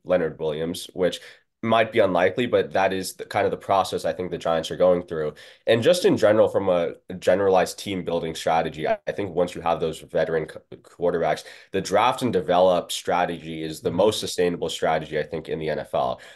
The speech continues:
Speaker 1: Now, while I think the draft can be a crapshoot, it is, uh, incredibly tough to beat. I th-,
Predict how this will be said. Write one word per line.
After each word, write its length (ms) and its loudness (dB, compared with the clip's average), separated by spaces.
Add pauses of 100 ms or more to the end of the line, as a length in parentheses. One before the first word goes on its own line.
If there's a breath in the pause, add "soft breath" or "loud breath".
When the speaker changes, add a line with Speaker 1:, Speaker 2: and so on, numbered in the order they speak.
Speaker 1:
Now, 100 4
while 240 6
I 100 6
think 180 -2
the 80 0
draft 320 2
can 200 2
be 80 -2
a 60 -4
crapshoot, 560 -2
it 120 -6
is, 260 -2
uh, 40 -2
incredibly 640 0
tough 320 -2
to 100 -10
beat. 500 -8 (420 loud breath)
I 140 0
th-, 120 -14